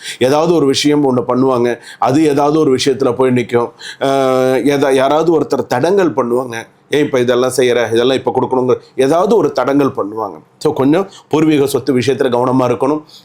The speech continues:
<clears throat> ரெஜிஸ்டர் ஆபீஸ்ல இப்ப நீங்க ஒரு சைன் பண்றீங்க, ஒரு பத்திரப்பதிவு ஆபீஸ்ல இருக்கீங்க, கவனமா இருக்கணும். இல்ல அப்படின்னு சொன்னா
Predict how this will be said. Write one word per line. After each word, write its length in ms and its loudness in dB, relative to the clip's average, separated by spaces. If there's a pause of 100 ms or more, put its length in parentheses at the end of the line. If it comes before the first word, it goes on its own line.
<clears throat> 340 -2
ரெஜிஸ்டர் 380 0
ஆபீஸ்ல 320 0
இப்ப 160 -2
நீங்க 180 0
ஒரு 200 2
சைன் 220 2
பண்றீங்க, 360 0 (320)
ஒரு 140 2
பத்திரப்பதிவு 560 0
ஆபீஸ்ல 340 0
இருக்கீங்க, 440 0 (800)
கவனமா 420 2
இருக்கணும். 320 -2
இல்ல 300 2
அப்படின்னு 220 0
சொன்னா 300 0